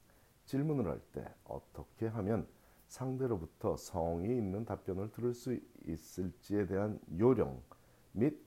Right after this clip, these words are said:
예의에 대해서도 언급했으니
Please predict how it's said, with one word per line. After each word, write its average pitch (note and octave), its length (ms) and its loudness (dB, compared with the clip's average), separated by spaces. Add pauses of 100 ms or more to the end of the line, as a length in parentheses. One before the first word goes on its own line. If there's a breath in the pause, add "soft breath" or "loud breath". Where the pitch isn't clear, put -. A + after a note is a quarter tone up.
(420 soft breath)
예의에 F#2 1000 2
대해서도 D2+ 800 -2 (400 soft breath)
언급했으니 D#2 1120 -4